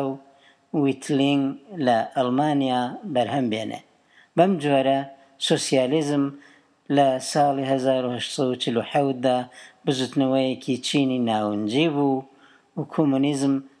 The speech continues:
بزوتنەوەیەکی چینی کرێکار. سۆسیالیزم هیچ نەبێ لە قارەدا محتەرەم بوو، بەڵام کۆمۆنیزم تەواو بە پێچەوانەوە. لەبەر ئەوەش کە بۆچوونی ئێمە هەر لە سەرەتای کارەوە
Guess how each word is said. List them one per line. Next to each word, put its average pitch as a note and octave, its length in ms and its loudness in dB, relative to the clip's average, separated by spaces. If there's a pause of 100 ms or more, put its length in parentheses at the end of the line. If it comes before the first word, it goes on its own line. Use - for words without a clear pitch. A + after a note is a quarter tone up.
(140)
بزوتنەوەیەکی B2 880 0
چینی B2 340 0
کرێکار. A#2 520 0 (760)
سۆسیالیزم E3 720 2 (440)
هیچ G3 160 4 (100)
نەبێ C3 240 2 (120)
لە A#2 100 4 (300)
قارەدا B2+ 580 0 (600)
محتەرەم C#3+ 840 -2
بوو، - 200 -12 (460)
بەڵام E3 300 4 (120)
کۆمۆنیزم C#3+ 600 2 (440)
تەواو C3+ 320 2
بە A#2+ 120 -10
پێچەوانەوە. B2+ 680 -4 (840)
لەبەر D#3+ 320 4
ئەوەش E3+ 260 0 (100)
کە E3 120 6 (480)
بۆچوونی D#3+ 680 0
ئێمە C#3+ 320 2 (140)
هەر F3+ 200 4
لە D3 140 0
سەرەتای D#3 540 0
کارەوە B2 500 2